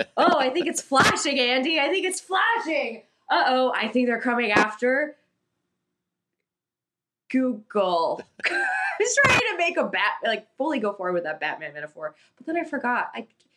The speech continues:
Speaker 2: I couldn't, I couldn't make a connection between one of the Batman villains and Google.
Speaker 1: Holy American Telegraph,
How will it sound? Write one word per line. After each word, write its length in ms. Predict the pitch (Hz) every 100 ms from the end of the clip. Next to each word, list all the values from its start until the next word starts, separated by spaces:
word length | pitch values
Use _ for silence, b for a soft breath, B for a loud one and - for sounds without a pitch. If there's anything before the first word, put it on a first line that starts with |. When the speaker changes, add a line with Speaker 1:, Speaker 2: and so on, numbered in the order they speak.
| _ _ -
Speaker 2:
I 60 | 254
couldn't, 400 | - 392 339 -
I 60 | 285
couldn't 260 | 392 370
make 160 | 339 302
a 80 | 254
connection 460 | 247 233 226 208
between 280 | 196 196 208
one 100 | 202
of 60 | 190
the 60 |
Batman 400 | 185 180 170 165
villains 360 | 156 151 151 147
and 100 | 131
Google. 460 | 143 127 113 120 _ _ _ _ _
Speaker 1:
Holy 260 | 277 277 175
American 420 | 135 226 190 139
Telegraph, 560 | - 240 196 170 156